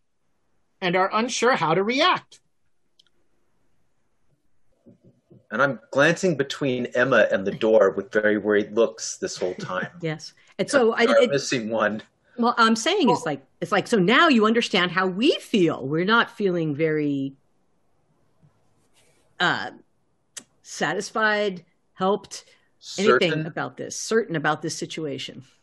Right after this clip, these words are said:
Speaker 2: Yes.
Speaker 1: I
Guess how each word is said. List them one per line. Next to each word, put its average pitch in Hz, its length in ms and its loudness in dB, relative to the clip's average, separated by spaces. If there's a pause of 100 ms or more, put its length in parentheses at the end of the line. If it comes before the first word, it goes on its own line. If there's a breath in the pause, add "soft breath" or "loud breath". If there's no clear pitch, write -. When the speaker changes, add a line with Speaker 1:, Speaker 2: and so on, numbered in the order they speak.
(300)
Speaker 2:
Yes. 110 680 -4 (3500)
Speaker 1:
I 147 400 -2